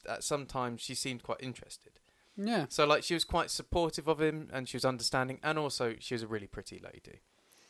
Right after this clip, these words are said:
Speaker 1: So she was really just lovely and nice and sweet and kind. And then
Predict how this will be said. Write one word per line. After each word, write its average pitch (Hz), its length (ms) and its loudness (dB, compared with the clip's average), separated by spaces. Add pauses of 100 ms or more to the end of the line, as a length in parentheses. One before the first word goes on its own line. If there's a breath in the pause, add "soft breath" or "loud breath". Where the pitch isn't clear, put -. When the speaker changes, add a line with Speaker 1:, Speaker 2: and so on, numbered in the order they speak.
Speaker 1:
So 147 160 4
she 160 140 0
was 151 100 -2
really 190 520 4
just - 280 -6
lovely 113 560 2
and 104 180 -6
nice 123 420 2
and 101 80 -12
sweet 131 520 0
and 98 100 -18
kind. 127 540 0 (800 soft breath)
And 143 400 2 (540)
then 185 460 10